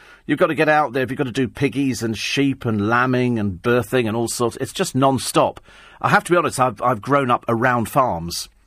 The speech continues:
In fact, a former producer of mine, Dave, his, uh, his family had a farm down in Kent, uh, which I never actually went to for some <laughs> reason. I don't know why. We did a lovely series for L B C called A Place in the Country. And we went round, we did Churchill's birthplace, we did Number One London, we did Ham House,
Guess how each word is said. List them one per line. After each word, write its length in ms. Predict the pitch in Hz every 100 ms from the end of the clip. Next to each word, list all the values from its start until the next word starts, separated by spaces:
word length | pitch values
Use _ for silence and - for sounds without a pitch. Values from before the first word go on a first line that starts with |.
| _
In 60 | 113
fact, 160 | 147
a 60 | 123
former 180 | 185 156
producer 480 | 135 123 180 - 101
of 80 |
mine, 300 | 92 87 90
Dave, 420 | 90 135 101 90 - - - _
his, 320 | 147 131 -
uh, 140 | 135
his 200 | 135 135
family 280 | - 185 143
had 160 | 90 90
a 40 |
farm 380 | - 104 87 87
down 240 | 87 110
in 80 | 107
Kent, 560 | 104 - 123 85 - - _ _ _ _ _ _ _ -
uh, 380 | 113 117 113 - -
which 120 | -
I 40 | 196
never 180 | 269
actually 220 | 190 - 208
went 260 | 254 196
to 180 | - 104
for 80 | -
some 220 | - -
<laughs> 40 | -
reason. 160 | 123 -
I 40 |
don't 140 | -
know 60 | 269
why. 240 | 202 160 - - -
We 80 | 170
did 140 | 185
a 20 |
lovely 320 | 185 202 202
series 560 | 175 - 190 160 104 92
for 140 | -
L 100 | 117
B 100 | 104
C 260 | 101 - 104
called 180 | - 110
A 40 |
Place 300 | - 127 110
in 80 | 117
the 80 | 107
Country. 540 | 123 123 - 90 78 _ - - -
And 140 | -
we 60 | 131
went 200 | 143 127
round, 280 | 120 113 101
we 80 | 101
did 180 | 104
Churchill's 560 | 101 - 110 - 113 101
birthplace, 720 | - 110 104 - 107 107 101
we 80 | -
did 160 | 95 92
Number 200 | 104 98
One 180 | 101 98
London, 540 | 98 104 104 101 101
we 100 | 95
did 140 | 92
Ham 260 | - 107 104
House, 480 | 90 98 98 -